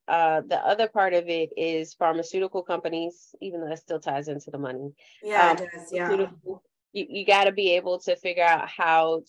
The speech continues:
Speaker 1: to, you know, um, control it, right?
Speaker 2: Yeah.
Speaker 1: Like, it's, it's still a Schedule One drug. Um, the history of cannabis itself has been sourced in, uh, all types of shady pa-, background, a lot of it rooted in racism and,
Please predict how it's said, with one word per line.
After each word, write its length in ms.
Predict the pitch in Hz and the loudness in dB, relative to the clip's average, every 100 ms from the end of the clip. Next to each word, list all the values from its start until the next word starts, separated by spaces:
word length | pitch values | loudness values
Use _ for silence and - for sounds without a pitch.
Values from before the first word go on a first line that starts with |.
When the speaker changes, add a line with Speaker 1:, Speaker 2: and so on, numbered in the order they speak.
| - | -12
Speaker 1:
to, 460 | 180 175 170 156 | -8 -6 -6 -10
you 160 | - 185 | -10 -4
know, 400 | 165 160 151 - - | -2 -2 -4 -8 -8
um, 560 | 160 160 160 160 165 - _ _ _ _ _ _ _ _ _ | -6 -4 -6 -6 -6 -8 _ _ _ _ _ _ _ _ _
control 400 | - 233 233 233 | -2 0 2 2
it, 200 | 120 - _ _ | 0 -6 _ _
right? 320 | 156 175 202 | 2 2 2
Speaker 2:
Yeah. 60 | 135 | 2
Speaker 1:
Like, 180 | 170 170 170 - | 2 2 -2 -10
it's, 160 | 185 185 - | -8 -8 -4
it's 160 | 185 | -4
still 220 | - 190 | -2 -2
a 60 | 190 | -2
Schedule 400 | 190 175 180 165 | 0 -2 0 -2
One 180 | 160 151 | -2 -4
drug. 380 | 185 190 180 175 _ _ _ _ | 0 4 4 2 _ _ _ _
Um, 320 | 175 170 160 | 4 4 4
the 80 | 151 | 2
history 440 | 170 185 - 185 175 | -2 -4 -4 0 0
of 140 | 165 | 0
cannabis 460 | 185 170 170 160 160 | 0 0 0 -2 -4
itself 500 | 156 - 156 156 160 | -10 0 2 2 2
has 220 | 160 156 | -2 -2
been 160 | 156 | -6
sourced 480 | 147 147 147 147 - | -8 -6 -4 -6 -8
in, 340 | - 151 147 143 | -6 -2 -2 -2
uh, 260 | 139 147 - | -4 -4 2
all 160 | 226 | 0
types 320 | 220 170 156 | 2 -2 -2
of 180 | 156 143 | -4 -4
shady 400 | 156 - 156 151 | -4 -4 -4 -6
pa-, 100 | 165 - | -10 -10
background, 600 | 156 147 147 156 147 143 151 _ _ - | -4 -4 -4 -6 -4 -6 -8 _ _ -6
a 80 | - | 0
lot 220 | 190 185 | 4 4
of 80 | 185 | 4
it 120 | 170 | 0
rooted 280 | 160 165 160 | -2 -6 -4
in 140 | 151 | -4
racism 520 | 147 147 147 156 151 143 | -4 -6 -6 -6 -4 -4
and, 180 | 143 | -4